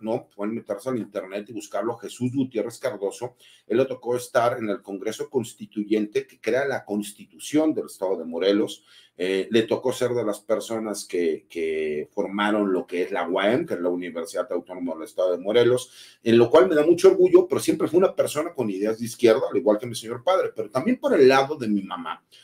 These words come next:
que incluso el día viernes andaré allá en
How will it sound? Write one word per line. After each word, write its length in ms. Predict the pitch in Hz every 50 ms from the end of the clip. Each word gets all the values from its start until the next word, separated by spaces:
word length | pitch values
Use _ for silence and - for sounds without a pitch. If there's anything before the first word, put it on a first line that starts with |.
| _ _ _ _
que 100 | - 98
incluso 540 | 98 95 - 123 117 - - 117 113 101
el 120 | 87 90 92
día 180 | 95 104 107
viernes 480 | 101 107 107 104 98 98 104 104 - -
andaré 560 | 87 87 80 78 78 80 87 90 98 98 95 - _ _ _ _ _ _ _ _ _ _ _ _ _ -
allá 420 | - 76 76 76 82 87 87 90 87
en 580 | 80 69 65 73 76 76 76 76 73 73 71